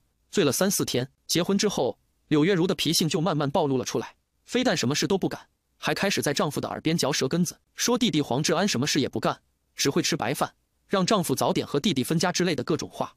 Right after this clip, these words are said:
起初张志平也不理睬，只当是富人家每天找不到事做，就喜欢说些有的没的。而且柳月如多多少少也算是个富家小姐，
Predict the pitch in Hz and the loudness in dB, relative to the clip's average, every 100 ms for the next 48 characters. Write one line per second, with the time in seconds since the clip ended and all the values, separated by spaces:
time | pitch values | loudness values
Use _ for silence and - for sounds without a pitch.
0 | _ - - 156 208 226 226 185 - 170 | _ -2 0 2 2 2 2 0 0 0
1 | 120 143 143 - - - _ _ _ - | 0 0 0 -2 -8 -14 _ _ _ -2
2 | 156 202 202 - 160 160 190 139 - 175 | 2 2 2 2 2 2 2 0 0 -2
3 | 127 90 165 147 147 98 - _ _ _ | -2 -2 -2 0 -2 -4 -10 _ _ _
4 | - - - 147 196 190 185 123 110 101 | 0 0 0 0 0 0 0 -2 -2 -2
5 | 120 - _ - 180 190 180 127 165 139 | -4 -10 _ -6 -2 0 2 2 2 0
6 | 175 220 226 - 165 - - - 135 170 | 2 2 2 0 -2 -4 -8 -4 -2 0
7 | 190 165 151 208 180 180 110 147 - | 0 0 -2 -2 0 -2 -2 -4 -6